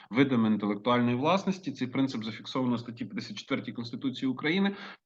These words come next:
Нове, він тут є одним із визначальних. Пам'ятаємо, будь ласка, що ми будемо говорити про те, що відбувається з об'єктом права інтелектуальної власності тоді, коли його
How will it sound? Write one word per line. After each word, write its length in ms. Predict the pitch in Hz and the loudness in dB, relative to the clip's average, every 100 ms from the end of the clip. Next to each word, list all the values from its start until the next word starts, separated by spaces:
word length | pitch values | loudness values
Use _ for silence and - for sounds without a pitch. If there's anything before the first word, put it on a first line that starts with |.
| 131 | 4
Нове, 460 | 151 160 170 165 101 | 6 6 2 -2 2
він 260 | 131 156 | 6 6
тут 240 | 151 - 104 | 6 -2 0
є 120 | 113 | 0
одним 420 | 117 110 110 - | 0 2 2 2
із 200 | 104 98 | 0 -2
визначальних. 760 | 104 107 104 101 95 85 78 - | 0 0 0 -2 -2 -2 -6 -6
Пам'ятаємо, 520 | 92 98 139 165 165 | -4 0 0 2 0
будь 140 | 160 | 0
ласка, 280 | 156 151 151 | 2 2 0
що 220 | - - | -4 2
ми 160 | 117 139 | 4 6
будемо 380 | 135 123 120 113 | 4 2 2 2
говорити 440 | 113 117 123 - | 0 0 -2 -4
про 200 | 101 110 | -6 -6
те, 280 | 98 135 151 | -2 2 2
що 480 | - - - 143 143 | 2 0 6 6 8
відбувається 800 | 143 127 120 113 117 127 123 117 | 4 0 -2 4 6 6 2 -4
з 120 | - | -8
об'єктом 440 | 101 117 117 113 107 | -2 -2 0 -2 -2
права 260 | 113 110 | 0 2
інтелектуальної 380 | 104 107 104 113 | 0 -4 -4 -2
власності 640 | 107 101 110 127 131 - 117 | 0 0 0 -2 -4 -10 -8
тоді, 300 | 113 117 139 | -4 0 0
коли 280 | 104 107 | 2 4
його 380 | 120 107 104 117 | 4 2 2 0